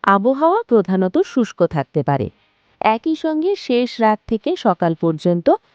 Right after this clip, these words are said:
কোথাও কোথাও হালকা থেকে মাঝারি ধরনের কুয়াশা পড়ার সম্ভাবনা রয়েছে।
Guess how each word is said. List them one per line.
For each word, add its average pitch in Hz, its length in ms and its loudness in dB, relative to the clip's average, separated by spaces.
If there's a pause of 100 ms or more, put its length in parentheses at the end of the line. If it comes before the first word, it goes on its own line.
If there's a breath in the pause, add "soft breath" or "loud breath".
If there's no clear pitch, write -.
(180)
কোথাও 240 300 2
কোথাও 262 380 0
হালকা 175 420 -2
থেকে 180 320 -2
মাঝারি 180 460 0
ধরনের 170 420 -2
কুয়াশা 147 440 -2
পড়ার 143 340 0
সম্ভাবনা 143 640 -2
রয়েছে। 123 360 -6